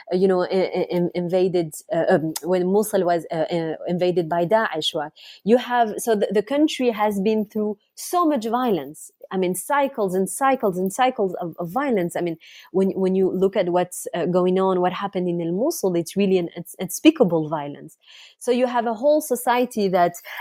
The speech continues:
has been traumatized by this cycle of violence. And you have, on the other hand, an elite that, uh, defines itself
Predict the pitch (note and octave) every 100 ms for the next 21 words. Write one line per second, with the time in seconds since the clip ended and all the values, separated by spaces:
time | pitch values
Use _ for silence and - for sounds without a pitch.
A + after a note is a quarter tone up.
0 | - G#3 G3 G#3 G3 C4 B3 A#3+ G#3 F#3+
1 | F3+ F3+ F3+ - F#3 F#3 F#3 F3+ F3 A#3+
2 | C#4+ G#3 G3 G3+ A3 B3 C4 G#3+ G#3 A3
3 | C4+ C#4+ C4 G#3 F3 E3+ E3+ _ _ -
4 | A3+ F#3+ G#3+ G#3+ C#4 - - _ _ _
5 | F3 G3+ G3+ - - F#3 F3 G3 G3 C4
6 | C#4+ C#4 A3+ G3+ G3+ F3 F#3